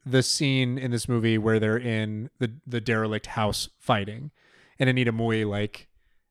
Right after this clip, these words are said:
is using her, like, bl-, blades, her knives to cut bullets in half and shit. And he's just, like, watching it so attentively and watching Maggie's movements and watching Anita's movements. And he kinda pauses it and, and <laughs> looks at Maggie and says,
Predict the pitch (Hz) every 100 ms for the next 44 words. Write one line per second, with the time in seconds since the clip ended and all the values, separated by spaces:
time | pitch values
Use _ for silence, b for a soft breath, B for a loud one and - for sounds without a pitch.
0 | _ - 123 104 - _ _ _ 127 123
1 | 110 104 104 131 _ - 131 101 - -
2 | 120 110 - 120 131 - 131 127 127 120
3 | 113 98 117 110 107 104 101 - 117 -
4 | - - 117 120 113 113 104 - 107 104
5 | 101 - 104 - 107 - b b b b
6 | b b b _ 156 139 147 143 160 151
7 | 147 135 117 123 - 139 123 113 - 120
8 | 113 123 120 117 113 113 107 104 107 113
9 | - 117 110 104 b b b b b 117
10 | 123 127 123 127 117 120 117 120 120 113
11 | 113 110 - 117 110 110 104 110 107 110
12 | 104 117 107 117 113 107 b b - 143
13 | 127 - 139 143 135 120 123 113 110 135
14 | 123 120 - - 139 151 - 170 135 117
15 | 123 120 120 117 123 113 107